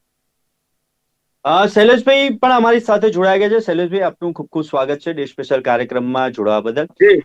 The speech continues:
Speaker 1: અ, શૈલેષભાઈ, આપણે અગાઉ પણ વાત કરી હતી, રાજકોટની જ ઘટના, ઉંદરના વીડિયો વાયરલ થયા હતા, શ્વાનના વીડિયો વાયરલ થયા છે અને હવે વંદાના વીડિયો વાયરલ થઈ રહ્યા છે.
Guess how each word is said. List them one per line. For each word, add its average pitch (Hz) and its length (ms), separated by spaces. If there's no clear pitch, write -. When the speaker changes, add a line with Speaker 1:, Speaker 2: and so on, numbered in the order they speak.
Speaker 1:
અ, 180 300
શૈલેષભાઈ, 247 640
આપણે 208 360
અગાઉ 214 420
પણ 233 140
વાત 190 240
કરી 202 300
હતી, 208 300
રાજકોટની 202 600
જ - 120
ઘટના, 185 540
ઉંદરના 185 500
વીડિયો 170 340
વાયરલ 160 320
થયા 160 220
હતા, 160 200
શ્વાનના 147 400
વીડિયો 156 300
વાયરલ 139 280
થયા 143 200
છે 190 100
અને 190 100
હવે 202 180
વંદાના 180 540
વીડિયો 165 360
વાયરલ 139 340
થઈ 123 240
રહ્યા 90 220
છે. 107 200